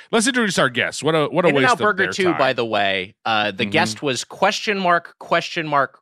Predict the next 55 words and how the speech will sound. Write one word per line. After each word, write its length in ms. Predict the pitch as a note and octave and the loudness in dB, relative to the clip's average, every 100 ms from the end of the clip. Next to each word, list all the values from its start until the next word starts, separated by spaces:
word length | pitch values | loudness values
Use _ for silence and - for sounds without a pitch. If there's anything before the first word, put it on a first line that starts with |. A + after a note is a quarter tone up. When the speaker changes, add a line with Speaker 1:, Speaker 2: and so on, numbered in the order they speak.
| - | -16
Speaker 2:
question 580 | - F3 - - G2+ | 0 0 0 -6 -6
mark, 380 | F2+ D#2 D2 - - | -6 -8 -10 -12 -10
Mitch. 240 | G2+ G2 | -6 -4
Speaker 1:
Mm. 920 | G#2 G#2 G#2 G2+ F#2+ F#2 F2+ E2+ E2 C3+ | -4 -4 -4 -6 -6 -8 -8 -10 -6 0
Speaker 2:
I 60 | |
don't 100 | E3 | 2
know 60 | F3+ | 2
if 80 | D#3+ | 0
you 80 | |
remember 320 | D#3+ D3+ D#3 C#3+ | 0 0 0 -2
this. 260 | C3 - | -2 -4
This 220 | B2 B2+ | -8 -8
was 160 | C#3 A#2 | -6 -4
a, 80 | A#2 | -2
we 120 | A2+ | -4
did 140 | A#2 A2+ | -4 -6
a 40 | |
six-week 480 | - D#3+ - E3 - | -4 -4 -2 -2 0
run, 500 | B2+ A2+ G#2 G2 F#2+ _ _ _ _ _ | 0 2 0 -2 -10 _ _ _ _ _
the 40 | A2+ | -4
Speaker 1:
Mm-hmm. 300 | G#2 G#2 G2 | -2 -2 0
Speaker 2:
Spoonister 460 | G3 F#3 - D#3+ | 0 0 0 -2
Six, 560 | - - C3+ E2 - - | 0 -2 -2 -2 -6 -8
where 160 | A2+ A#2 | -2 0
Speaker 1:
The 80 | |
Speaker 2:
you 80 | C#3 | 0
booked 140 | C3+ B2 D#3+ | 0 0 0
Speaker 1:
Spoonister 60 | D3 | 2
Speaker 2:
all 120 | C#3+ | 0
the 80 | B2+ | 2
Speaker 1:
Six. 100 | F#2+ | -2
Speaker 2:
guests. 540 | A2+ E2+ D#2 - - - _ _ _ _ - _ | -2 -6 -10 -14 -14 -18 _ _ _ _ -20 _
Speaker 1:
We 100 | D#3 | -4
should 140 | B2+ | 0
do 60 | C3 | 2
Speaker 2:
And 80 | B2+ | 2
Speaker 1:
that 60 | F3 | 2
Speaker 2:
the 40 | |
Speaker 1:
again. 180 | B2 D#3 | 4 2
Speaker 2:
final, 300 | E3+ F3+ E3+ _ _ _ | 2 0 -2 _ _ _
the 100 | C3+ | -8
final 300 | - E3+ F#3+ | -2 0 0
guest 320 | D#3 D#3+ - | 0 -2 -2
you 100 | D#3+ | -8
booked 300 | B2 C3+ C#3 | -4 -6 -6
was 300 | A#2+ A2+ F2+ | -8 -8 -8
me. 640 | G2 A2 C3 F2 C#2+ - _ _ _ - - - F4+ | -12 -12 -14 -16 -20 -20 _ _ _ -16 -16 -6 -4
And 140 | C3 | -2
Speaker 1:
That's 100 | G#4 | 0
Speaker 2:
so 160 | - - | 2 2
Speaker 1:
right. 200 | - - - - | 0 -8 -8 -8
Speaker 2:
<laughs> 240 | - - | -6 -2
the 100 | F3 | 0
reveal 480 | D#3 D3 E3 A3 G3 | 2 0 0 0 0
was 560 | - C3 D3 D3 - | 2 2 2 0 -4